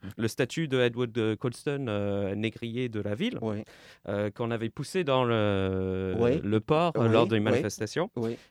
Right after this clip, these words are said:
Speaker 1: Euh, aujourd'hui, le statut est actuellement dans un musée couché,
Speaker 2: Oui.
Speaker 1: euh, de manière symbolique apparemment.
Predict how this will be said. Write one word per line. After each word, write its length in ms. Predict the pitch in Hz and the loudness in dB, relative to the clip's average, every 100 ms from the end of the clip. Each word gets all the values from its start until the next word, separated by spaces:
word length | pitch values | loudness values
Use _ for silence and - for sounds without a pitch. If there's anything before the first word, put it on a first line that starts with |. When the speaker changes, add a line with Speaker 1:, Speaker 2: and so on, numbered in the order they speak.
| - | -4
Speaker 1:
Euh, 320 | 110 113 107 - | 0 2 2 4
aujourd'hui, 540 | 160 147 135 147 208 | 2 2 0 0 -2
le 320 | 180 123 113 107 | 0 2 2 0
statut 480 | - 107 170 185 117 | -4 -8 -6 -6 -6
est 120 | - | -6
actuellement 480 | 104 - 110 113 160 | -8 -4 -4 -4 -4
dans 240 | 117 120 | -4 -4
un 60 | 110 | -4
musée 400 | 113 104 107 147 | -4 -4 -4 -6
couché, 460 | - 202 - 139 - | -4 -2 -2 -4 -8
Speaker 2:
Oui. 180 | 117 120 - - 127 101 | -6 -4 -6 0 0 2
Speaker 1:
euh, 720 | 113 110 107 104 101 98 98 107 - | 4 4 4 2 2 0 -2 -4 -10
de 60 | 113 | -8
manière 320 | 110 113 113 | -6 -4 -6
symbolique 540 | - 107 104 104 - | -6 -6 -4 -2 -4
apparemment. 440 | 113 107 110 135 | -4 -6 -6 -6